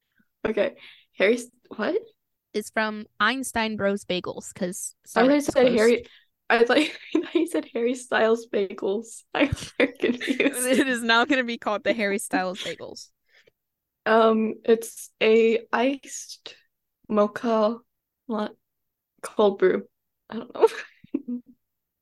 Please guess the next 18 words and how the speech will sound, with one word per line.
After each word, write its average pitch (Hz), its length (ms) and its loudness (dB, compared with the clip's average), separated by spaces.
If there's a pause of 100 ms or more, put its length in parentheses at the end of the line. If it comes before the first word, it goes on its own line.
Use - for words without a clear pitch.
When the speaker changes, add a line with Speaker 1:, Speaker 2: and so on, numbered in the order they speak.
(220)
Speaker 1:
I 262 160 0
actually 226 240 -2
Speaker 2:
Is 208 40 4
it 269 120 4
Speaker 1:
have 226 100 0
two 233 60 2
Speaker 2:
iced? 220 140 -2
Speaker 1:
go-to. - 380 -4 (1120)
Speaker 2:
Oh, 240 300 4
is, 220 360 2
um, 220 360 0 (460)
Speaker 1:
So 220 60 -4
Speaker 2:
water? 214 220 2
Speaker 1:
you, 240 200 -4
you 233 120 -6
get 233 200 -2 (100)
two - 180 0
tries, - 480 -6